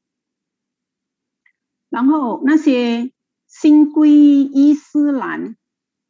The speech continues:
呃，穆斯林的父母，是否比非穆斯林父母拥有更多的权利？为什么这个非皈依的配偶啊，不能够阻止他们的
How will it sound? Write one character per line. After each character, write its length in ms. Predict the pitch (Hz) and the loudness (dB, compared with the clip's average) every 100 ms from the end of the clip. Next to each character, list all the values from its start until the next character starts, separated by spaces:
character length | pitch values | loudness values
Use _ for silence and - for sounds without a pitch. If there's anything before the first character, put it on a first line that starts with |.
| _ | _
呃， 140 | 208 208 | -12 -2
穆 180 | 294 | -2
斯 220 | 285 285 269 | -2 -4 -4
林 260 | 190 190 | -6 -10
的 80 | 185 | -12
父 260 | - 302 208 | -10 -8 -8
母， 220 | 170 _ _ _ _ _ _ _ | -10 _ _ _ _ _ _ _
是 360 | _ 370 302 | _ -6 -6
否 260 | 220 190 147 | -6 -12 -14
比 440 | - 190 311 - _ - | -12 -8 -8 -10 _ -10
非 240 | 269 262 | -4 2
穆 320 | 269 320 247 202 | 4 4 2 -2
斯 260 | - 240 | -8 -6
林 260 | 196 175 190 | -6 -8 -8
父 160 | 277 208 | -10 -10
母 240 | 160 131 _ | -12 -16 _
拥 240 | 156 185 | -12 -12
有 140 | 208 - | -14 -14
更 160 | 202 180 | -16 -14
多 180 | 175 - | -16 -18
的 120 | - | -20
权 280 | - - - | -20 -18 -12
利？ 220 | 277 - _ _ _ _ _ _ _ _ _ _ - | -12 -14 _ _ _ _ _ _ _ _ _ _ -8
为 220 | 339 294 | -2 -2
什 200 | - 330 | -4 -8
么 180 | - - | -8 -8
这 120 | 254 | -8
个 220 | 254 196 | -8 -10
非 540 | - - 269 269 269 | -14 -8 -4 -2 -2
皈 220 | 269 254 247 | -4 -6 -2
依 400 | 240 233 247 247 | -2 -2 -4 -6
的 260 | 190 - _ | -12 -16 _
配 300 | 302 220 165 | -8 -6 -6
偶 260 | - 151 _ | -10 -16 _
啊， 100 | 156 170 _ _ _ _ _ _ _ _ | -20 -20 _ _ _ _ _ _ _ _
不 160 | 370 | 2
能 280 | 302 208 202 | 2 2 -4
够 200 | 285 254 | -4 -6
阻 420 | - - 180 226 | -6 -16 -10 -6
止 240 | 285 202 156 | -6 -6 -10
他 260 | - 208 | -12 -10
们 280 | 202 170 196 | -8 -8 -8
的 220 | 190 - | -10 -12